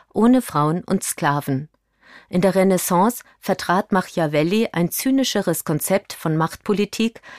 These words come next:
das aber Interessenkonflikte realistisch berücksichtigte und letztlich forderte, Bedingungen für aufgeklärte Mitwirkung zu schaffen. In der Neuzeit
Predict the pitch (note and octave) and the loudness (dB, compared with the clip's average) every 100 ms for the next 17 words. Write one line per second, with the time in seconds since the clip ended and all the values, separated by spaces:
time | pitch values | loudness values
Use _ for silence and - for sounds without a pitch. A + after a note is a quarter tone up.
0 | - - F3+ - F3 D#3+ E3 E3+ F#3 A#3+ | -8 -2 0 0 0 0 -2 -2 -2 0
1 | C#4+ - A3 - G#3 - F#3 F3 E3+ D#3+ | -2 0 -2 -2 -6 -2 -4 0 0 2
2 | F#3 - E3+ - D#3 E3 - G#3 - G#3 | -2 -2 -6 -4 -4 -4 -2 -4 -4 -6
3 | - G#3 G#3+ - - - - F3+ G#3+ B3 | -2 -2 -2 -4 -18 -8 -2 0 0 0
4 | - G3 - - E3+ G3 F#3+ G3 F#3+ - | -2 -6 -4 -2 2 2 0 0 -2 -4
5 | _ - - G3+ B3 B3 B3 A#3 F#3 - | _ -8 0 4 6 6 4 2 -2 0
6 | E3 - G3 - D#3+ - G3 F3+ - D3 | -2 -2 -4 -2 -2 0 0 0 -2 -4
7 | - C#3+ - D#3 D#3 - - C3+ - _ | -2 -4 -2 -4 -4 -6 -6 -6 -8 _
8 | _ _ _ - - _ _ _ _ - | _ _ _ -20 -20 _ _ _ _ 0
9 | F#3+ F#3 E3+ E3 F#3+ - A3 - | 4 4 4 2 2 2 0 0